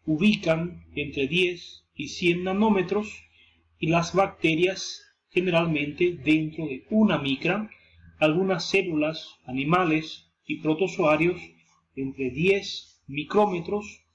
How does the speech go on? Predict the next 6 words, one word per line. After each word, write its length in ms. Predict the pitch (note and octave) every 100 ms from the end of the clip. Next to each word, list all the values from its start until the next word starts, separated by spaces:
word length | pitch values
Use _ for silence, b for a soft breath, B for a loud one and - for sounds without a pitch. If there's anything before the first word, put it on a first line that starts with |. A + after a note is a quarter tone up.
| _ _ _
y 120 | A#3
las 240 | B3+ G#3+
células 600 | F#3+ F3+ F#3 G3 F#3+ - -
vegetales 1200 | D#3 F3 F#3 - D3+ D#3+ F3 - - _ _ -
cien 600 | - - E3 D#3+ E3+ E3+ _ _ _
micrómetros. 920 | C3+ D3+ F#3 - C#3+ C#3 A#2 G#2+ G#2